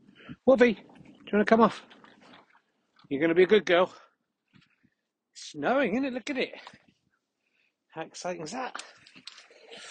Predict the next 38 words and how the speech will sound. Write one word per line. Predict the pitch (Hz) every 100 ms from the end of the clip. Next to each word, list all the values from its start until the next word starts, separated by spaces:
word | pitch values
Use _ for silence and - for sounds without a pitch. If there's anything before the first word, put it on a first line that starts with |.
| - - - - -
So, | - - 226 233 220
you | 220 226
know, | 214 214 214 - - - - _ - - - _ _ _ _ _ -
gotta | 196 185 - - - -
keep | 208 202
you | 185
up | 156
to | 156
date | 170 156 139
with | 143 139 _ - -
how | 139
to | 135
stone | - - 143
clear. | - 143
I |
know | 143 139
a |
lot | 139 135
of | 123
you | 139 131 113 -
have | 156 170
so | - 170
many | 156 147
emails | 147 143 143
saying, | - 135 139
"Where, | 151 147 _ _ _ _ _ -
what's | 156
happened | - 156 147
to |
stone | - 170 170
clearing? | - 175 165
Why | 160 160
is | 160
it | 147
not | 156 151
on | 170 170
this | - -
week?" | 185 170 - -